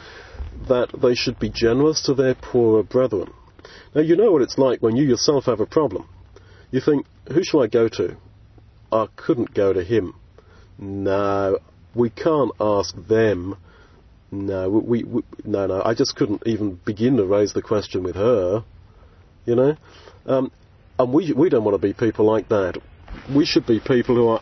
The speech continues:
easy to be entreated. And of course, we have plenty of practice, or we should have, of entreating, because we entreat God. And he's very easy to be entreated, and that is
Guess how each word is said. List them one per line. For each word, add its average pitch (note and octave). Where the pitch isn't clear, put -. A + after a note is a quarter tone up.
easy D3
to A#2+
be A2+
entreated. A2
And G#2+
of A2+
course, C#3+
we D3+
have C#3
plenty D3+
of G2+
practice, D3+
or G2
we F#2
should D#3
have, G#2+
of A2+
entreating, A2+
because C3+
we D3+
entreat D#3
God. E3
And A#2
he's C3+
very A#2
easy A2
to A2
be A2
entreated, G#2
and A#2+
that D3+
is A#2+